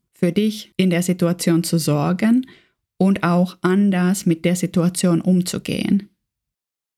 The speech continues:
Und was natürlich auch noch hinzukommt, ist, dass du dann auch weißt, du hattest oder hast eine körperliche Stressreaktion, also ist es jetzt auch sehr wichtig, etwas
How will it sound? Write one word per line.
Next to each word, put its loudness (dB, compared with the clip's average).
Und 0
was -2
natürlich -2
auch 0
noch 2
hinzukommt, 0
ist, -2
dass 0
du 0
dann 0
auch 0
weißt, 0
du 0
hattest -2
oder 0
hast -4
eine 2
körperliche -2
Stressreaktion, 0
also 2
ist 0
es 0
jetzt -2
auch 0
sehr -2
wichtig, -2
etwas -2